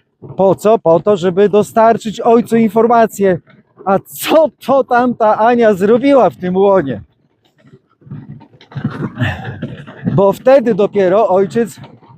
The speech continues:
rozpozna się w tych projektach realizowanych, przejawionych projektach i wtedy, i wtedy poczuje się i powie: "Wow, jestem! Jestem!"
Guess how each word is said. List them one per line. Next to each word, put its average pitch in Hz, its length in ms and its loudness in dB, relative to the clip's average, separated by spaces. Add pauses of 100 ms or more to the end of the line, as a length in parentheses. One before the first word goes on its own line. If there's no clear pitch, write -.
(140)
rozpozna 208 840 0
się 196 440 -4 (580)
w - 60 -20
tych 214 240 -2
projektach 220 840 2
realizowanych, 208 960 -2
przejawionych 208 760 0
projektach 202 680 0 (960)
i 247 120 2
wtedy, 269 420 2 (880)
i 226 120 2
wtedy 254 380 0
poczuje 262 640 2
się 202 680 0 (220)
i 220 80 -2
powie: 285 380 4
"Wow, 285 640 4
jestem! 214 1200 -2 (1200)
Jestem!" 170 920 2